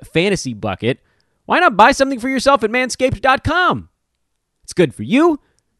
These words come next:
It's good for us here at The Ethos. It's good for the folks at Manscaped. We get to continue our partnership with them. They got cool stuff, man. You gotta check it out. Wait, I had someone hit me up on Twitter. I already forgot his name. Apologies. Saying that the day I did this, that big Manscaped read last week was the day that his,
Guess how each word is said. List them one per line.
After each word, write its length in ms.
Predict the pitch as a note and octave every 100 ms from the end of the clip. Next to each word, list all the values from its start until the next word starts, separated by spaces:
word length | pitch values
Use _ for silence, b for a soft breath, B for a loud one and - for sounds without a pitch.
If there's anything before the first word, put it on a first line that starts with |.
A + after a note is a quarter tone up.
| -
It's 20 | -
good 140 | C#3
for 160 | G2 C3+
us 200 | B3 -
here 220 | G3 A3
at 140 | D3+
The 100 | - -
Ethos. 680 | G#3+ - D4 D#4 - - _
It's 120 | -
good 180 | - D#3
for 100 | B2+
the 60 | -
folks 260 | D#3+ C#3+
at 80 | G#2+
Manscaped. 760 | B2 A3 C4 - C4+ C4+ - - _ _ _ _ _ -
We 100 | D3+
get 140 | E3+
to 60 | -
continue 340 | B2 F#3 F3+
our 140 | C3
partnership 540 | A2 F3+ G#3+ A3+ A#3 G#3+
with 120 | A#3+
them. 240 | B3+ C#4+ - _ _ _ _ _ _
They 120 | - F4+
got 140 | A4+
cool 220 | - G#4+
stuff, 240 | - A#4 C#4
man. 160 | C#4 - -
You 100 | D4+
gotta 180 | F4 D#4
check 220 | D4 C#4+
it 60 |
out. 160 | C4 D#3 _
Wait, 140 | - G3+
I 160 | G3
had 160 | G3+ G3+
someone 220 | D#4 D4+
hit 80 | A#3
me 80 | A3+
up 120 | F#3
on 100 | E3
Twitter. 200 | F3 D#3+
I 80 | C3+
already 160 | D3
forgot 240 | - D3+ C3
his 100 | A2+
name. 220 | A2+ F#2
Apologies. 640 | C3+ C3 G#2 G2 G#2 - -
Saying 400 | C#3+ C3+ C3 A#2 _ _ -
that 180 | C3 B2+
the 80 | C3
day 220 | D#3 E3+
I 100 | D#3
did 220 | C#3+ D3
this, 140 | A#2+
that 320 | - A#2 G2 -
big 340 | D#3+ C#3+ -
Manscaped 480 | C3 C3 - C#3+ B2+
read 200 | C3+ C3+
last 360 | A#2 B2 -
week 260 | B2 B2 C3+
was 160 | A#2 -
the 100 | G#2
day 240 | A#2 A#2+
that 180 | A#2 G#2
his, 420 | A#2 A2 - -